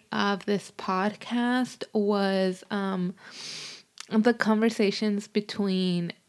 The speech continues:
my partner and I, uh, Mister Oreo,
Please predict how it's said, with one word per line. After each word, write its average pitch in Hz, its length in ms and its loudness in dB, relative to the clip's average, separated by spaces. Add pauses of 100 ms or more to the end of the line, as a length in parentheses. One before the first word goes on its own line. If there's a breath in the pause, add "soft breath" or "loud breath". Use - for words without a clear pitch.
(340)
my 190 220 2
partner 240 460 0
and 233 280 0
I, 226 720 0
uh, 202 320 -2
Mister 196 640 -2
Oreo, 214 720 4